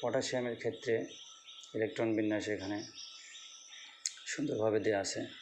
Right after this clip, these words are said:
আহ, ওয়ান এস, টু এস, টু পি, থ্রি এস, থ্রি পি, কিন্তু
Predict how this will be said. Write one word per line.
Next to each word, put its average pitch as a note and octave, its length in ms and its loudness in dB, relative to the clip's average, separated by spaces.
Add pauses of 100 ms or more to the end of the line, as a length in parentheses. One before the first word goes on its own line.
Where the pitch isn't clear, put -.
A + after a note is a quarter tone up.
(420)
আহ, A2 300 0 (460)
ওয়ান A#2+ 240 2
এস, A2+ 180 2 (680)
টু A2+ 100 0
এস, A2 500 0 (320)
টু A2+ 140 0
পি, A2 300 -2 (320)
থ্রি A2 320 0
এস, - 220 -4
থ্রি A2+ 240 -2
পি, G2+ 280 -2 (440)
কিন্তু B2 360 -2